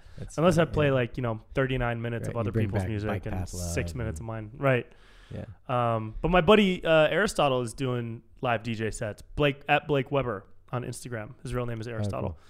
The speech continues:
Speaker 2: He, um, he's D J ing.
Speaker 1: Wait,
Speaker 2: We
Speaker 1: his real name is Aristotle,
Speaker 2: His
Speaker 1: but
Speaker 2: real
Speaker 1: his
Speaker 2: name is
Speaker 1: artist
Speaker 2: Aristotle.
Speaker 1: name is Blake Weber?
Speaker 2: Isn't that hilarious?
Speaker 1: <laughs>
Speaker 2: His,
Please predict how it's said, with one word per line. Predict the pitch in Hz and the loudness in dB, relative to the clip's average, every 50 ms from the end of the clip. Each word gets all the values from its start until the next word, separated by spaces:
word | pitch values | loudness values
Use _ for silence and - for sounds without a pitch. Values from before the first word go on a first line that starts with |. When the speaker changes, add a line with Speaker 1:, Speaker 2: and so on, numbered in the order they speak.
| - - - - - | -6 -4 -2 -2 -2
Speaker 2:
He, | - - 147 147 147 139 | -2 -2 0 2 2 2
um, | 135 127 123 120 120 113 113 110 120 - | 2 2 2 2 0 0 -2 -6 -8 -6
he's | 120 127 185 208 156 | -4 -4 -2 -2 -2
D | 123 131 123 | -2 -2 0
J | 113 110 110 104 95 90 | 0 0 0 -2 -2 -6
ing. | 87 - | -6 0
Speaker 1:
Wait, | - 127 | 4 6
Speaker 2:
We | 113 | 6
Speaker 1:
his | 113 104 95 | 6 4 0
real | 92 95 113 127 143 165 | -2 2 2 4 4 4
name | 185 196 175 123 | 2 0 0 0
is | 104 85 92 | -2 -2 -2
Aristotle, | 90 87 85 82 - - 92 87 87 85 85 | -4 -4 -6 -6 -8 -8 -6 -6 -4 -6 -4
Speaker 2:
His | 85 117 139 139 | -2 0 0 2
Speaker 1:
but | 110 113 | 4 4
Speaker 2:
real | - - 160 | 6 4 4
Speaker 1:
his | 175 | 4
Speaker 2:
name | 175 175 170 | 2 2 2
is | 165 135 139 | 0 0 2
Speaker 1:
artist | - - - 143 143 | 4 6 8 8 8
Speaker 2:
Aristotle. | 143 139 123 110 139 | 6 6 6 4 4
Speaker 1:
name | 135 127 | 4 4
is | 120 107 104 | 2 -2 -2
Blake | 92 110 110 113 107 - | -2 -2 -2 -2 -2 -4
Weber? | 101 98 113 143 | -6 -2 2 4
Speaker 2:
Isn't | 151 160 175 | 4 6 8
that | 180 180 175 - | 8 8 6 6
hilarious? | 160 147 156 156 147 143 147 165 185 196 - - - - - - | 4 2 4 4 6 6 6 4 4 2 0 -2 -2 -4 -4 -4
Speaker 1:
<laughs> | - 233 226 120 | -6 -6 -2 2
Speaker 2:
His, | 143 151 143 139 | 2 2 2 2